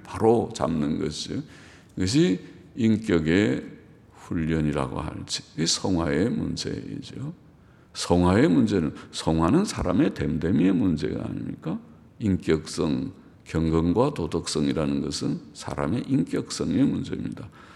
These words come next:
사람이 무엇을 생각하고 그 사상이 무엇이고 사상은 말로 나오는 것입니다. 또 그가 평소에 무엇을 사모하는가, 사모하는 것이 그대로 조금씩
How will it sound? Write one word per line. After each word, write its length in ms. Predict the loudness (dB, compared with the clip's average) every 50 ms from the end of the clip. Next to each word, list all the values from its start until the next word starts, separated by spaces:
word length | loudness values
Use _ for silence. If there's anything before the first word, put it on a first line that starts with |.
| -20 -14
사람이 440 | -6 -4 0 2 4 4 6 6 6
무엇을 440 | 6 4 2 2 2 0 0 0
생각하고 840 | 0 0 -2 -2 -2 -2 -4 -4 -6 -8 -8 -6 -6 -6 -8 -8 -10 -14 -20 -20 -14 -8
그 100 | -6 -4
사상이 540 | -2 -2 -2 -2 0 0 2 2 4 4 4
무엇이고 640 | 4 4 4 2 2 0 -2 -4 -4 -4 -6 -6 -10 -14 -14
사상은 640 | -14 -10 -6 -6 -4 -2 -2 0 2 4 4 4
말로 320 | 2 2 0 0 0 0 0
나오는 460 | 0 -2 -4 -4 -6 -4 -4 -4 -4
것입니다. 440 | -4 -6 -8 -10 -10 -10 -10 -12 -14 -16 -20 -20 -20 -6 2
또 400 | 6 6 6 6 4 0 -8 -4
그가 280 | 0 2 4 4 2 2
평소에 480 | 2 2 4 4 4 4 4 4 4
무엇을 420 | 4 4 4 2 2 2 0 -2 -2
사모하는가, 800 | -4 -4 -4 -2 0 0 2 2 2 2 0 0 -2 -4 -6 -8 -12 -12
사모하는 640 | -10 -8 -6 -4 -2 0 2 2 2 2 2 2
것이 360 | 2 0 0 0 0 -2 -2 -4 -8 -16 -20 -20 -12
그대로 460 | -8 -6 -2 0 0 2 2 0 0
조금씩 560 | -2 -4 -4 -2 0 0 0 0 0 -4 -4